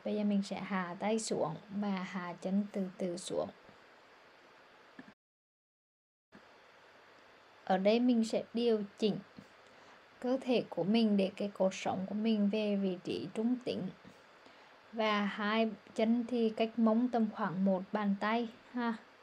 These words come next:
Hít vào thật là sâu để chuẩn bị và thở ra mình sẽ cuộn, cuộn từng đốt sống một và nhấc hông lên tư thế cây cầu ha. Hít vào hạ xuống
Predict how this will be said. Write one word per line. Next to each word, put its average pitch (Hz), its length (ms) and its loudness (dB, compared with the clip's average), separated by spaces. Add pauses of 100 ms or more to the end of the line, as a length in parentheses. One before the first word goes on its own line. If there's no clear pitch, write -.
(460)
Hít 196 140 -2 (160)
vào 233 280 4
thật 220 180 -4
là 196 140 -2
sâu 254 520 6
để 202 140 2
chuẩn 185 300 0
bị 185 300 0
và 208 240 -2
thở 180 260 2
ra 208 300 0
mình 208 260 2
sẽ - 260 -6 (140)
cuộn, 190 320 2 (1400)
cuộn 214 380 4
từng 226 300 4
đốt 185 180 0
sống 202 380 2
một 202 200 6 (260)
và 220 320 2
nhấc 226 320 2
hông 247 360 2
lên 240 280 4 (220)
tư 226 200 4
thế - 260 -2 (100)
cây 233 240 2
cầu 208 280 10 (220)
ha. 247 200 2 (960)
Hít 214 180 2 (140)
vào 233 380 4
hạ 196 320 2
xuống 196 460 2